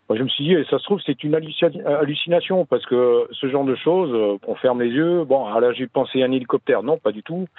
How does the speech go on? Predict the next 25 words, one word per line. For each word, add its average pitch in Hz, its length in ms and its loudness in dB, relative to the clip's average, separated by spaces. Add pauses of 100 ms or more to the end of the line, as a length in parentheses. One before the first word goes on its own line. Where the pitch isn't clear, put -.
(400)
euh, 98 300 4
ça 120 100 2
reste 120 220 0
en 123 80 2
suspens, 165 640 -2
c'est 120 120 0
noir, 151 400 0
c'est 127 80 4
rond, 175 360 0 (340)
je 113 100 -6
me 123 100 -2
suis 127 240 -10
dit, 147 380 0
euh, 123 560 4 (240)
parachute 156 400 0
ascensionnel, 185 580 0
mais 120 80 0
à 113 140 4
cette - 180 0
heure-ci, 139 420 -4
non, 170 340 2
et - 20 -2
puis 113 180 -2
en 107 80 2
plus, 127 160 -12